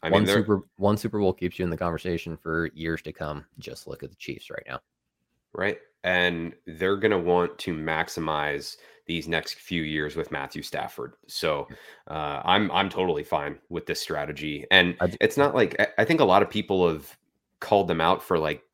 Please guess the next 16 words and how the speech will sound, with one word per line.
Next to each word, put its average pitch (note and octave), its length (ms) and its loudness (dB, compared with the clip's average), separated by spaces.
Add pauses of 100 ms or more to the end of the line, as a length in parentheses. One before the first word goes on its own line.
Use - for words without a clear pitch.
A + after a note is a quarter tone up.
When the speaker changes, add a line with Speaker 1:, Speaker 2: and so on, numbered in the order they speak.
(640)
Speaker 1:
not F2 360 2
valuing E2+ 420 4
draft E2 380 -4
picks, A2+ 300 0 (100)
but E2+ 220 2 (800)
they've G#2 300 4
made, C#3+ 440 4 (320)
like, G2 420 2
I G2+ 100 6
know B2 160 6
they've G#2 240 6
given G#2 220 6
away F2+ 200 6
first F#2 400 0
rounders E2 600 -4
recently, A#2+ 580 0